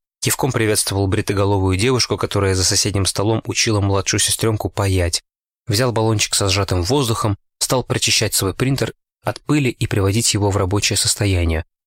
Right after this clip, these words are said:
Мало-помалу погрузился в свои мысли, изредка прерываясь, чтобы отхлебнуть клаб-мате. Это сладкая немецкая газировка, приправленная кофеином и экстрактом чая мате.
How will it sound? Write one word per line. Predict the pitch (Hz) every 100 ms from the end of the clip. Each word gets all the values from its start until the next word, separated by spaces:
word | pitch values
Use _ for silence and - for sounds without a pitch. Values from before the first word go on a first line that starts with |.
| _ -
Мало-помалу | 123 143 110 - 98 160 156
погрузился | - 95 98 95 127 -
в | -
свои | 101 101 95
мысли, | 107 147 - 98 - _ _ _ _
изредка | 131 147 117 107 -
прерываясь, | - 98 92 95 120 113
чтобы | - 104 95
отхлебнуть | - - - 104 113 120 -
клаб-мате. | - 104 101 - 95 - 98 80 - _ _ _ -
Это | 123 -
сладкая | - 120 - 104
немецкая | 104 104 - 98
газировка, | 98 104 127 - -
приправленная | 98 - 110 101 95 92
кофеином | - - 117 156 110 90 _ _ -
и | 117
экстрактом | - - 127 - 104
чая | - - 110 107
мате. | 104 90 -